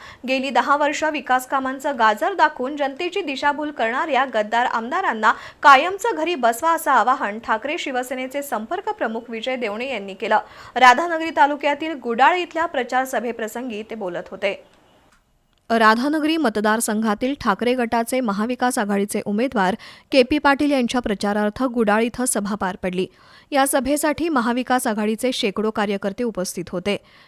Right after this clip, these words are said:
यावेळी गुडाळेश्वर समूहाचे अध्यक्ष के डी पाटील, गोकुळचे माजी संचालक पी डी धुंद्रे, सदाशिव चरापले, विजय मोहिते, संजय पाटील, अभिजित पाटील यांनी मनोगत व्यक्त केली.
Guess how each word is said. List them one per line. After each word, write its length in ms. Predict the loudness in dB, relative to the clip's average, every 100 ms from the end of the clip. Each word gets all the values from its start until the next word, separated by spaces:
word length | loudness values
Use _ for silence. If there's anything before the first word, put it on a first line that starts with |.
| _ 2
यावेळी 260 | 4 6 4
गुडाळेश्वर 600 | 4 4 4 2 0 0
समूहाचे 520 | 0 0 0 -2 0
अध्यक्ष 440 | -2 -2 -6 -2 -2 -2
के 120 | -2 -2
डी 120 | 0
पाटील, 400 | 0 0 0 -2 -4 -20 -10 0
गोकुळचे 420 | 2 2 0 2
माजी 320 | 2 2 0
संचालक 460 | -2 -2 0 0 -2 -2
पी 80 | -4
डी 140 | -2
धुंद्रे, 360 | -2 -2 0 -2 -4
सदाशिव 460 | -2 0 0 -2
चरापले, 500 | -2 0 0 -2 -4 -4 -12 -20 -2
विजय 300 | 0 4 2
मोहिते, 520 | 2 0 0 -2 -2
संजय 360 | -2 -2 0 -2
पाटील, 380 | -2 -2 -4 -4
अभिजित 360 | -2 0 -2 -2 0
पाटील 300 | 0 -2 -4
यांनी 180 | -4
मनोगत 380 | -2 -4 -4 -4
व्यक्त 320 | -4 -4 -6 -8
केली. 200 | -6 -6